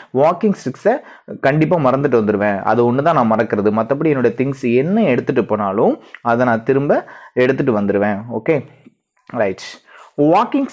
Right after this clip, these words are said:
sticks, I find it quite impossible to keep.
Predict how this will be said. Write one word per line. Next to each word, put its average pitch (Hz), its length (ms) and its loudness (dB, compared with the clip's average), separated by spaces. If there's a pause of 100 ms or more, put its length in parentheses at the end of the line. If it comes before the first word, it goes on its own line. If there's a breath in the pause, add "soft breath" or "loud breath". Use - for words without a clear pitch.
(100)
sticks, - 500 -6 (120)
I 135 200 0 (140)
find 214 460 2 (200)
it 117 140 -4 (140)
quite 202 280 2
impossible 190 680 0
to 151 120 -2
keep. 113 340 -4